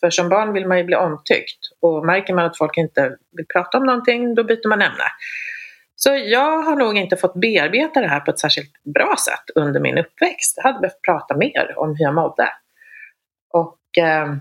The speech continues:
ja, för att korta ner historien lite grann så ville jag skriva om det här på något sätt. Och då hittade jag en bok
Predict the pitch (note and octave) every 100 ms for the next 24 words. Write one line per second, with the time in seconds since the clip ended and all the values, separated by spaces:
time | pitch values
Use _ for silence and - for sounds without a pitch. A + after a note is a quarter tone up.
0 | - _ _ _ _ _ _ _ _ -
1 | - - F#3 - E3+ D#3 D#3+ D#3 - -
2 | E3+ E3 F3+ F3+ E3+ E3+ E3+ E3 D3+ C#3+
3 | C#3+ C#3 C#3+ C#3 C#3 - - - - D3+
4 | D#3+ D#3 C#3 - G3+ F3+ G#3+ G#3 D3+ -
5 | C#3+ B2+ - - - D3+ D3+ F#3+ C#3+ C#3
6 | C3+ F#3 G3+ -